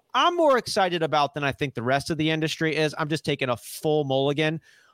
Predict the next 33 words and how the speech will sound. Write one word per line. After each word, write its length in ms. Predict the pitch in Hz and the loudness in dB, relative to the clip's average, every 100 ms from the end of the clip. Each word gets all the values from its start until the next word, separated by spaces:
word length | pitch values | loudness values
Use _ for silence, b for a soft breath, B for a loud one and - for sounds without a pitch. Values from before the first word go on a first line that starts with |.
| b | b
on 340 | 147 135 131 | 0 2 0
what 140 | 127 127 | 0 0
Urban 240 | 139 131 | 0 0
Meyer 300 | 127 139 143 | 0 2 2
did 300 | 147 147 139 | 2 0 -2
to 260 | - 156 147 | -2 0 0
Trevor 300 | - 156 160 | -2 -2 0
Lawrence, 360 | 160 165 160 | 0 -2 -2
and 100 | 135 | -4
this 140 | 127 - | -4 -4
is 80 | 113 | -4
still 200 | - 123 | -4 -4
the 80 | |
guy 180 | 127 123 | 0 -2
most 240 | 123 123 - | 0 -4 -2
hyped 300 | 123 120 - _ _ _ | -2 -2 -8 _ _ _
at 120 | 123 | -6
the 80 | - | -6
position 420 | 117 117 117 123 | -4 -4 -4 -6
since, 200 | 110 120 | -6 -4
I'd 140 | 120 113 | -4 -2
say, 140 | 120 | -2
Andrew 380 | 110 117 104 107 | -2 -4 -4 -4
Luck 260 | 110 107 - | -2 -4 -6
at 80 | - | -12
the 60 | |
spot. 320 | - - 107 - | -8 -6 -6 -4
So 100 | 127 | -2
we'll 80 | 147 | -2
see 180 | - | 0
what 80 | 147 | 0
he's 100 | 131 | -2
about, 320 | 110 127 110 | -2 -2 -2